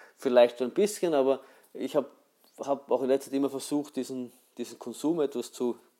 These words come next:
hinterfragen und möchte da eben einen, einen etwas,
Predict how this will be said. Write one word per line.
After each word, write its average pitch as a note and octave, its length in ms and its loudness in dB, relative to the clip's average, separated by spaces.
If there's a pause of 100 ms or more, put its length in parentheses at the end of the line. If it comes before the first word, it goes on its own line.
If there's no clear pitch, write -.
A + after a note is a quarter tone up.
(160)
hinterfragen A#2 760 4 (380)
und - 120 -10
möchte B2 340 0
da A2+ 180 4
eben A2+ 460 2
einen, G#2+ 440 -6 (420)
einen G#2+ 260 -8
etwas, - 380 -10